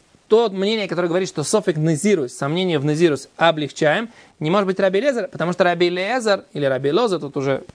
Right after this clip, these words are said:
да, он даже в софек машкин, да, софек тумас машкин, шезе, э, софек тумас машкин, софек нечистота жидкостей, что это, эм, тума, нечистота,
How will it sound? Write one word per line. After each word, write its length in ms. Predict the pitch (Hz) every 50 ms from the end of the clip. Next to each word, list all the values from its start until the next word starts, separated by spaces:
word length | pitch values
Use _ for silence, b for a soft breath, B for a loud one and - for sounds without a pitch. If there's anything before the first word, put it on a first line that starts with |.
| _
да, 240 | - 85 - 208 131 - B B B B B B B B B _ _ _
он 300 | - 180 202 202 175 160
даже 540 | 170 190 202 262 277 233 185 185 156 143 - -
в 80 | - -
софек 600 | - 185 165 - - - 240 247 226 - - - _ _ _ _
машкин, 720 | - 165 170 180 196 208 208 190 - - - 139 123 - - _ _ -
да, 300 | 147 156 175 185 208 - b b b b b b
софек 400 | b - 151 147 - 226 233 -
тумас 300 | - 226 196 196 185 -
машкин, 460 | 196 190 180 160 - - 139 107 - - b b b b b b
шезе, 640 | - - 156 147 143 135 165 196 196 175 135 - - _ _ _ _ _ _ _ _ _ _ _ -
э, 320 | - 139 135 131 127 131 -
софек 300 | - 135 165 190 180 -
тумас 380 | - - 196 185 170 147 -
машкин, 360 | 165 156 147 131 - - 123
софек 220 | - 165 160 175 170
нечистота 440 | 175 151 139 - 151 147 - 170 151
жидкостей, 440 | 139 185 165 - - - - 131 B B B B B B
что 220 | B - - 156 151
это, 540 | - 175 180 196 185 - 165 143 123 101 - _ _ _ _ _ _ _ _
эм, 600 | - 135 131 127 127 127 127 123 120 120 123 - - - - _ _ _ _ _ _ _ _ _ _ _ _ _ _ - - _ _ -
тума, 300 | 214 233 226 185 147 113
нечистота, 640 | 113 127 120 - 123 - - - - 175 147 123